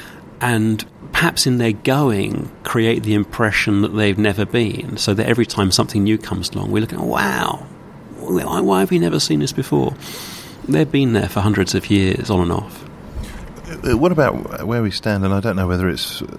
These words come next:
Speaker 2: possible to separate the, the London attitude from the national attitude, wh-, whichever nation we happen to be talking about there
Speaker 1: Mm.
Speaker 2: as well.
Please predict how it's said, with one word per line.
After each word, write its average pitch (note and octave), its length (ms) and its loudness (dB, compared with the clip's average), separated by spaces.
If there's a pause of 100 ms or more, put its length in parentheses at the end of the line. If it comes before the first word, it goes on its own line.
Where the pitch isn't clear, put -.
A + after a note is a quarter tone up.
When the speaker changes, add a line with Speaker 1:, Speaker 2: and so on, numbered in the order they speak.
(120)
Speaker 2:
possible D2+ 540 0
to D#2+ 500 0
separate E2+ 480 0
the, E2 180 0
the D#2 140 -2
London F2 300 0
attitude D2+ 560 -2
from D#2+ 180 0
the D2+ 380 0
national D#2+ 400 -2
attitude, B1 640 -6
wh-, E2 260 -6
whichever D#2 300 0
nation D#2 320 0
we D#2 80 2
happen D#2 180 0
to D2 80 -2
be D2 100 0
talking - 300 0
about - 220 0
there - 100 0
Speaker 1:
Mm. C#2 60 0
Speaker 2:
as - 100 -2
well. D#2 140 4